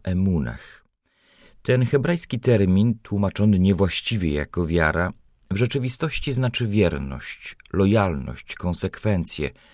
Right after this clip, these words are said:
niezbaczanie z drogi, nawet gdy ciężko jest iść,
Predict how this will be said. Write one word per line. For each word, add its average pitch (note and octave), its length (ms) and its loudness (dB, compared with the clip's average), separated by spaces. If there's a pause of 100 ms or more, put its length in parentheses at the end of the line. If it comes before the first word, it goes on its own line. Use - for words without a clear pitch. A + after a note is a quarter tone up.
(380)
niezbaczanie B2 640 2
z F#2+ 80 -4
drogi, B2 420 2
nawet A#2+ 320 0
gdy G#2 220 -2
ciężko A2 520 -2
jest - 380 -6
iść, - 720 -12